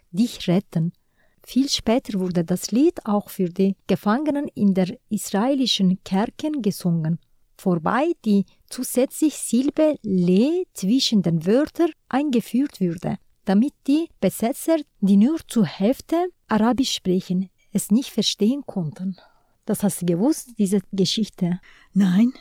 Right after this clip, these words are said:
Speaker 1: Ja, das habe ich interessant gefunden. Ja, das ist sowieso eine sehr alte Geschichte. Jetzt gehen wir weiter. Und nächster Beitrag gehört mir. Seide, kannst du
Speaker 2: Ja.
Speaker 1: darüber etwas sagen?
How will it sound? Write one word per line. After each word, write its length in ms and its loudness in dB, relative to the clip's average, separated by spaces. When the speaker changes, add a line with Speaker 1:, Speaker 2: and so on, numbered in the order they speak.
Speaker 1:
Ja, 240 4
das 160 -2
habe 200 0
ich 220 -6
interessant 600 -2
gefunden. 500 2
Ja, 120 4
das 200 0
ist 240 -4
sowieso 400 2
eine 140 4
sehr 380 0
alte 300 2
Geschichte. 680 0
Jetzt 240 -10
gehen 280 2
wir 220 -2
weiter. 480 0
Und 400 2
nächster 360 2
Beitrag 440 0
gehört 360 2
mir. 160 2
Seide, 300 0
kannst 400 -2
du 180 0
Speaker 2:
Ja. 340 4
Speaker 1:
darüber 320 4
etwas 340 -2
sagen? 400 4